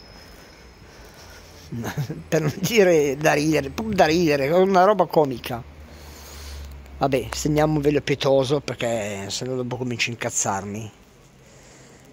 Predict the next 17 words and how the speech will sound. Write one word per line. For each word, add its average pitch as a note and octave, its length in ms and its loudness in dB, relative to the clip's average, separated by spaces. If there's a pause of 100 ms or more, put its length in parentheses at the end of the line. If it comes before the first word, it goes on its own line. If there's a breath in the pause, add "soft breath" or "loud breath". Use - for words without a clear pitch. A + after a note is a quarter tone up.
(120)
È F3+ 60 -6
una C#3 180 0
cosa E3 220 4
che D3 100 4
ho C3 40 2
visto C3+ 360 -2
qualche C3 260 0
mese C3+ 280 0
fa, C3 360 2
sono B2+ 200 -4
rimasto A#2 320 -8
perplesso, A2 680 -4
anche G#2+ 200 -4
la A2 80 2
gente G#2+ 400 -6
logicamente, E2 720 -12
eh. F#2 140 -14